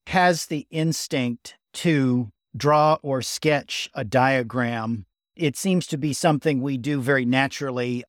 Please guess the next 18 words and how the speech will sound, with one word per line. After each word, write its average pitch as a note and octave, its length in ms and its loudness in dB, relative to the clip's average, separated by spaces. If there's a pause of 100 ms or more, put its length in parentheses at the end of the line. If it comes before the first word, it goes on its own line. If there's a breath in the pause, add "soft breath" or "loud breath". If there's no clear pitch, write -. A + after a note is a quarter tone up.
(140)
Often F#3 400 2
when D3 180 2
we're C3+ 320 -2
designing C#3+ 500 2
software B2+ 840 2
or A2 420 -4 (160)
trying D#3+ 220 -2
to C3 100 0
map C3 280 2
out C3 160 4
an A#2+ 100 0
organization, C3 680 0
almost G3 440 4
anything D3+ 640 2
in E3+ 220 4
the C3+ 100 4
real D3+ 260 4
world C#3 380 4